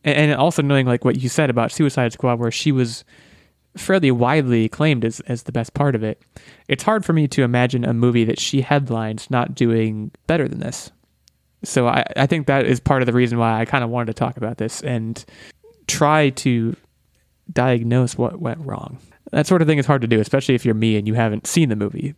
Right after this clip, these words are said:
But, um, I don't know, it, like, I, having seen it, would you recommend it? Would you recommend people get its bo-, box office numbers up? Or, uh, would you recommend waiting to go,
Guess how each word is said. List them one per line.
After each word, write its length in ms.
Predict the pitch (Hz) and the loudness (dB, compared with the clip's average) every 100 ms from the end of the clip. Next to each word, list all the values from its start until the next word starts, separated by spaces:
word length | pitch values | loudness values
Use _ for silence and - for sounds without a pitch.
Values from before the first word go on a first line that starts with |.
| - | -4
But, 200 | 123 117 | -2 0
um, 380 | 117 110 110 110 _ _ - - | -2 -4 -8 -10 _ _ -8 0
I 60 | |
don't 80 | 202 | 4
know, 160 | 175 113 | 4 2
it, 240 | 135 - | -2 0
like, 240 | 139 127 - | 0 0 -4
I, 280 | - - - _ _ _ _ _ _ _ - | -12 -16 -18 _ _ _ _ _ _ _ -16
having 420 | - 156 151 135 | -4 -2 0 -2
seen 240 | - 156 | 0 0
it, 100 | 127 | 2
would 200 | 123 131 | 2 2
you 80 | 135 | 2
recommend 540 | 120 127 113 110 127 170 | 0 0 -2 0 0 2
it? 200 | 170 - - | 0 -6 -4
Would 160 | 156 151 | 0 2
you 80 | |
recommend 480 | 147 170 156 160 156 | 2 2 2 2 0
people 340 | 170 165 156 147 | 0 2 2 2
get 200 | 156 151 | 2 0
its 120 | - | 0
bo-, 200 | 139 147 - | -2 -2 -2
box 240 | - 151 156 | 0 0 0
office 300 | 147 - 156 | -2 -2 -2
numbers 240 | 143 131 | -2 -2
up? 220 | 139 - - - | -2 -4 -6 -6
Or, 420 | 247 117 113 110 - _ _ _ - _ - | 0 2 2 0 -4 _ _ _ -20 _ -20
uh, 100 | - - | -16 -2
would 220 | 139 120 | 0 4
you 120 | 117 | 4
recommend 380 | 117 127 123 117 | 2 2 0 0
waiting 220 | 113 110 | 0 -2
to 100 | - | -4
go, 340 | 120 110 107 | -4 -2 -4